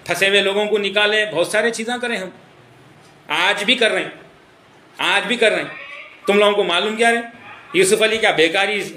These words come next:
तुम लोगों की गलतफहमी ऐसी? हाँ, मर्द बना के पैदा करा अल्लाह ताला, तो पत्थर का सीना चीर के अपने हिस्से की रोटी निकालने का हुनर भी दिया हमारे को।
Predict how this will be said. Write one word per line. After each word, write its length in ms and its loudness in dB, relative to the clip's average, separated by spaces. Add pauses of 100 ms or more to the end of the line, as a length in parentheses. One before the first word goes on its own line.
(260)
तुम 200 0
लोगों 160 2
की 100 0
गलतफहमी 500 0
ऐसी? 260 -2 (2250)
हाँ, 600 -2 (840)
मर्द 220 -2
बना 240 0
के 120 0
पैदा 300 2
करा 200 0
अल्लाह 200 0
ताला, 260 0
तो 120 -4 (180)
पत्थर 340 -4
का 140 2
सीना 360 -2
चीर 200 -2
के 120 2
अपने 220 -2
हिस्से 260 0
की 100 2
रोटी 240 0
निकालने 360 0
का 120 -2
हुनर 280 -2
भी 100 -4
दिया 180 -4
हमारे 260 -6
को। 120 -14